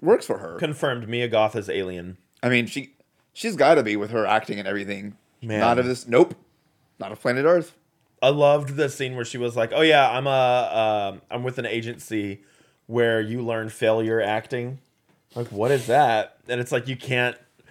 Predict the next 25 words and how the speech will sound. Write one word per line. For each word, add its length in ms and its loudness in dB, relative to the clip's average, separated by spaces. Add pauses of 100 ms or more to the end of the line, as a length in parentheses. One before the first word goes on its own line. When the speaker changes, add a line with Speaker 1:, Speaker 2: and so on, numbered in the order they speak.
(200)
Speaker 2:
she's 240 -4
a 360 4
prod-, 320 0
like 180 -2
a, 380 0
uh, 520 -4 (480)
oh, 120 -14
what 120 -8
do 40 -6
you 80 -6
call 300 -4
'em? 160 -10
Infomercial 800 -6
actor. 380 -6
Speaker 1:
Oh, 100 2
yeah, 120 4
yeah. 260 0 (440)
Speaker 2:
<laughs> 60 -8
Like, 260 4 (180)
she's 200 -6
like, 160 -4
"I 120 4
can't 360 -4
cut 260 0
this 360 -2